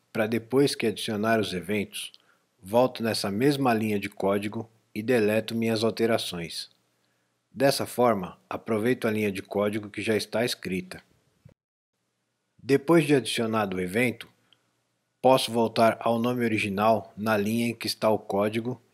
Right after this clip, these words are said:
e deletar a função recentemente adicionada. Como nesse exemplo, adicionei um evento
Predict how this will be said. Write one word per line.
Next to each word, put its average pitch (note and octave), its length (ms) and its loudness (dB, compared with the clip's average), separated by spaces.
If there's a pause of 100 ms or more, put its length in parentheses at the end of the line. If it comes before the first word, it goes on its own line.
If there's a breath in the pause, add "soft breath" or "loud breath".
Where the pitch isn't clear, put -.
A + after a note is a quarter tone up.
(120)
e A2 100 -6
deletar A#2+ 480 0
a A#2+ 60 4
função A#2+ 600 -6
recentemente A#2 920 -4
adicionada. G2 680 -4 (2500)
Como C3+ 240 4
nesse C#3+ 260 2
exemplo, A2+ 540 0 (420)
adicionei C3 540 0
um C#3+ 80 2
evento G#2 480 0